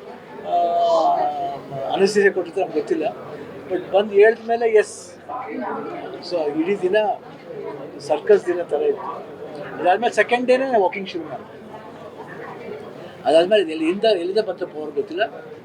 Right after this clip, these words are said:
I used to walk and, ಆ, ಆ, ರಿಕವರಿನೂ ತುಂಬ ಅಷ್ಟು ಭಾಳ ಈಸಿಯಾಗಿ I was able to take everything.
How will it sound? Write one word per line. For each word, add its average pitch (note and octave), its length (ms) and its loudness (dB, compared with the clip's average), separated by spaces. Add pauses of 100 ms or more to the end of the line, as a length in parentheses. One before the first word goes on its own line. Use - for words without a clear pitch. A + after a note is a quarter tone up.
I D3 60 -4
used E3 200 -4
to D#3 80 -2
walk E3 280 0 (120)
and, C#3+ 180 -6
ಆ, C3+ 60 0
ಆ, - 720 -6
ರಿಕವರಿನೂ G3+ 580 4
ತುಂಬ E3+ 240 -4 (240)
ಅಷ್ಟು - 320 0 (580)
ಭಾಳ D#3 160 2
ಈಸಿಯಾಗಿ F#3+ 640 0
I - 560 -8
was D#3+ 140 2
able G3+ 180 8
to G#3 60 -8
take F#3+ 180 6
everything. D#3+ 380 -4